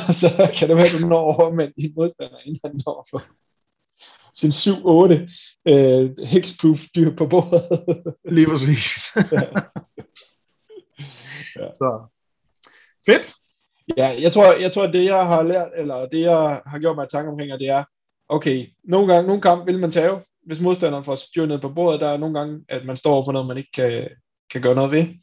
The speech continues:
Speaker 1: Bare ærgerligt. Næste gang er det dig, der trækker en af de der bomber og får den på bordet, og så udligner det sig nok i det lange løb, tænker jeg.
Speaker 2: Ja.
Speaker 1: Altså, at man ikke, at man også bare skal acceptere, at nogle, øh, matcher er det bare svært at vinde, hvis modstanderen får sin,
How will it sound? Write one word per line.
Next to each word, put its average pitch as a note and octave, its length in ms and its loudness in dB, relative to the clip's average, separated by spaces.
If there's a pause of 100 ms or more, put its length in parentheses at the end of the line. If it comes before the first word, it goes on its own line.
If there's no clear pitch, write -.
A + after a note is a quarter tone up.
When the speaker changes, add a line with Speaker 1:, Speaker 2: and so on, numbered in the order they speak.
(320)
Speaker 1:
Bare C3 200 4
ærgerligt. D#3+ 280 4
Næste E3 240 2
gang D3 200 2
er B2 60 -4
det B2 120 -4
dig, E3+ 300 2 (140)
der C#3+ 60 -18
trækker D3+ 300 0
en D3 140 -4
af C3 80 -10
de C#3+ 100 -2
der C#3 180 -2
bomber D3+ 260 -6
og C3 140 -10
får B2+ 160 -2
den B2 220 -12
på C3+ 60 -10
bordet, D3 340 -2
og A#2+ 240 -4
så C#3+ 180 -4
udligner C3+ 420 -2
det A#2 140 -14
sig C3+ 80 -14
nok C3 260 -10
i - 60 -10
det B2 120 -6
lange A#2 260 -4
løb, G#2+ 100 -6 (100)
tænker - 180 -14
jeg. - 80 -14 (500)
Speaker 2:
Ja. B2 120 -8
Speaker 1:
Altså, C3 140 2
at B2+ 120 4
man C3+ 140 2
ikke, D#3+ 260 2
at D3+ 120 2
man D3+ 340 2
også D#3 140 0
bare D#3+ 180 4
skal D#3+ 140 0
acceptere, D3 460 0
at B2 140 -4
nogle, C#3+ 480 -6
øh, A#2+ 340 -8 (400)
matcher C3 280 -6
er B2 120 -2
det A#2+ 140 -6
bare A#2 340 0
svært B2 280 -4
at A#2 60 -6
vinde, B2 160 -8
hvis A#2 180 -18
modstanderen A#2 480 -12
får A#2+ 260 -14 (180)
sin, A#2+ 460 -16